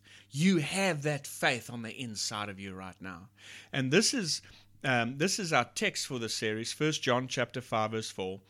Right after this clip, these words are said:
So take out your Bibles, take out different translations, take down your notepad,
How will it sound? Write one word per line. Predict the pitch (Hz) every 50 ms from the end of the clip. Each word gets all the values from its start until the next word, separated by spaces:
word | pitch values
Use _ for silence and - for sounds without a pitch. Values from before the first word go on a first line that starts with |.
| - - - -
So | - - - 113
take | 110 - 147 147 143
out | 170 156 151 -
your | 160 147
Bibles, | 151 143 139 143 139 139 143 143 - - - - - - _ _ - 180 -
take | 160 147 143 151
out | 160 151 151
different | 147 143 143 - 156 147 143
translations, | - 147 143 143 147 143 - 143 139 139 139 - 143 139 143 143 143 - - - - - - _ _ - - - -
take | - 160 147 147 -
down | 151 147 147 151 156
your | 151 147
notepad, | 147 143 135 139 139 139 - 147 135 135 139 139 147